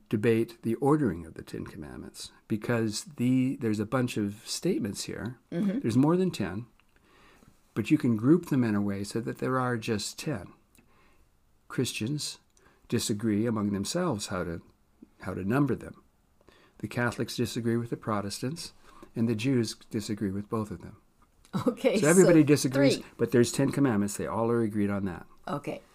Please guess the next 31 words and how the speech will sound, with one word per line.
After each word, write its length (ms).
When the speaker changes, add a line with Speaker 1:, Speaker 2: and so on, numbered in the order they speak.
Speaker 1:
And 100
so 120
we'll 100
get 180
into 220
that. 160
I 80
guess 220
I 60
should 220
explain 380
that 140
a 40
little 220
bit 220
here. 220
When 180
you 80
say 260
the 120
first 280
commandment, 520
what 160
is 120
Speaker 2:
Mm-hmm. 80
Speaker 1:
the 60
first 220
commandment? 460
Well, 100
it 100
depends. 540